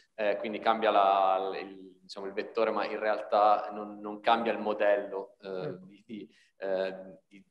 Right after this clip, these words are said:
Speaker 1: di trasporto pubblico, che deve essere appunto, come diciamo, sempre più flessibile, sempre più, eh, on demand, eh, quindi a risposta di quelle che sono le esigenze diversificate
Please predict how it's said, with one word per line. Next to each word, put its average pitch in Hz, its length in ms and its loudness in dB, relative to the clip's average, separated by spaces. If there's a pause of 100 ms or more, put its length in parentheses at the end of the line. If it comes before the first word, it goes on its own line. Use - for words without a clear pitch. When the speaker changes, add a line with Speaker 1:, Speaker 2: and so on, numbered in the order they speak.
(160)
Speaker 1:
di - 120 -20
trasporto - 500 -4
pubblico, 123 300 -4
che 104 80 -4
deve 101 100 0
essere 110 220 -2
appunto, 101 280 -10
come 98 140 -12
diciamo, 101 300 -8
sempre 98 280 -10
più - 160 -18
flessibile, 104 720 -8
sempre - 320 -12
più, 104 260 -4
eh, 98 60 2 (300)
on 104 180 -10
demand, 104 480 -4
eh, 101 420 -6
quindi 101 180 -10
a - 40 -4
risposta 104 580 -4
di 101 100 -10
quelle 104 200 -4
che - 60 -12
sono 101 260 -10
le 98 120 -4
esigenze 107 520 -6
diversificate 107 1080 -4